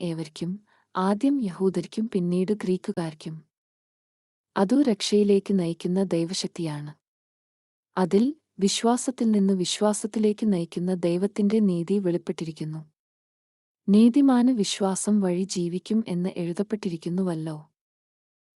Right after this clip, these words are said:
മനുഷ്യരുടെ സകല ദുഷ്ടതയ്ക്കും അനീതിക്കുമെതിരായി ദൈവത്തിന്റെ ക്രോധം ആകാശത്തുനിന്നു പ്രത്യക്ഷപ്പെടുന്നു. അവർ തങ്ങളുടെ അനീതിയിൽ സത്യത്തെ തളച്ചിടുന്നു. ദൈവത്തെക്കുറിച്ച് അറിയാൻ കഴിയുന്നതൊക്കെ അവർക്ക് വ്യക്തമായി അറിയാം.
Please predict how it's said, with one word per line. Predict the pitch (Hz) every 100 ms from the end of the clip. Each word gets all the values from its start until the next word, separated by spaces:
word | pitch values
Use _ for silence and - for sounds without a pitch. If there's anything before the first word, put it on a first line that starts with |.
| _
മനുഷ്യരുടെ | 208 226 277 302 277 262 269
സകല | - 175 185 226
ദുഷ്ടതയ്ക്കും | 233 180 - 196 196 - 180 -
അനീതിക്കുമെതിരായി | 180 175 190 214 226 208 180 170 165 175 208 _ _ -
ദൈവത്തിന്റെ | 185 208 247 254 277 285
ക്രോധം | - 175 165 180 240 175
ആകാശത്തുനിന്നു | 170 165 185 - 202 208 196 196
പ്രത്യക്ഷപ്പെടുന്നു. | 208 - 202 - 196 175 151 151 160 _ _ _ _ _ _ _ _ _ _ -
അവർ | 202 226 294 220
തങ്ങളുടെ | 196 196 202 208 -
അനീതിയിൽ | 185 180 185 190 196
സത്യത്തെ | 196 190 - 202 226 233
തളച്ചിടുന്നു. | 175 160 165 156 156 156 - _ _ _ _ _ _ _ _ _
ദൈവത്തെക്കുറിച്ച് | 185 202 262 330 330 330 - 202 - 208 -
അറിയാൻ | 185 180 185 196
കഴിയുന്നതൊക്കെ | 208 180 170 196 214 175 165 - 180 -
അവർക്ക് | 165 175 - 214
വ്യക്തമായി | 175 160 196 190 180 220
അറിയാം. | 165 160 151 147 147